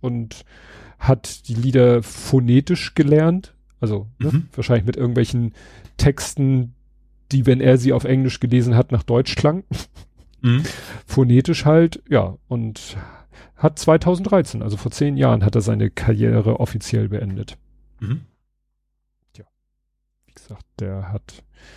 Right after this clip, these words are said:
Speaker 1: ja, einfach so Wohlfühlmusik gemacht.
Speaker 2: Mhm, ja.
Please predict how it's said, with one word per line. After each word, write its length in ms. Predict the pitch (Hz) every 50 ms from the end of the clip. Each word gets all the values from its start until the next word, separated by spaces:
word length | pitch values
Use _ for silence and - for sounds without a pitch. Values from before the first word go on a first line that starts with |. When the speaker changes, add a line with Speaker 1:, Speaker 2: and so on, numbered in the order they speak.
| - - - - - - - - - - - - - _ _ _ _ _ _ _ _ _ _ _
Speaker 1:
ja, 160 | 208 175 135 -
einfach 240 | 160 165 143 139 120
so 360 | 127 131 131 127 123 117 104 - - - - 110
Wohlfühlmusik 800 | - 135 131 120 - - 131 123 120 117 120 110 90 92 113 -
gemacht. 560 | - 120 107 104 107 95 - - - - - - _ _ _ _ _ _ _ _
Speaker 2:
Mhm, 280 | 107 104 101 101 113 - _ _ _
ja. 160 | - -